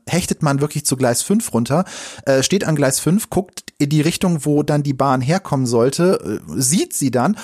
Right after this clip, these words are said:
und in letzter Sekunde biegt sie doch auf Gleis sieben ab. Und das kommt nicht mal per Durchsage. Dann rennst du wieder runter, äh, einmal durch die ganze Mall durch, wie Dennis eben so schön sagte, und kommt völlig gehetzt dann irgendwie auf dem richtigen Gleis an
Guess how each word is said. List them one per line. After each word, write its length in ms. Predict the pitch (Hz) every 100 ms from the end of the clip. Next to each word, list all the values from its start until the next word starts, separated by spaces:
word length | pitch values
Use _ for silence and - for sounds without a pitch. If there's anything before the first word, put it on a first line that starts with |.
| -
und 100 | 160
in 80 | 156
letzter 340 | 220 - 214
Sekunde 400 | 202 - 180 185 - -
biegt 200 | 127 -
sie 80 | 117
doch 140 | 98
auf 120 | 90
Gleis 240 | 95 87 -
sieben 200 | 85 80
ab. 200 | - - - -
Und 120 | 151 165
das 140 | -
kommt 180 | - -
nicht 160 | 170
mal 100 | 165
per 160 | 160 156
Durchsage. 540 | 151 156 - 85 92 - -
Dann 140 | 139
rennst 300 | 139 156 -
du 100 | 151
wieder 200 | 175 208
runter, 580 | 151 113 117 117 113 110
äh, 180 | 117 -
einmal 280 | 127 135 123
durch 120 | -
die 80 | 113
ganze 380 | 110 135 -
Mall 420 | 123 120 113 131 117
durch, 320 | 113 135 127
wie 120 | 117
Dennis 320 | 123 117 123
eben 200 | 110 120
so 120 | 117
schön 260 | 117 113 110
sagte, 420 | 101 92 - 165 - - -
und 120 | 147 139
kommt 220 | 165 180
völlig 800 | - 208 208 202 180 185 165 -
gehetzt 560 | 170 151 165 - - 147
dann 140 | 135
irgendwie 500 | 127 131 131 131 139
auf 200 | 135 131
dem 180 | 135 131
richtigen 420 | 170 - 131 135
Gleis 340 | 131 147 156
an 260 | - 113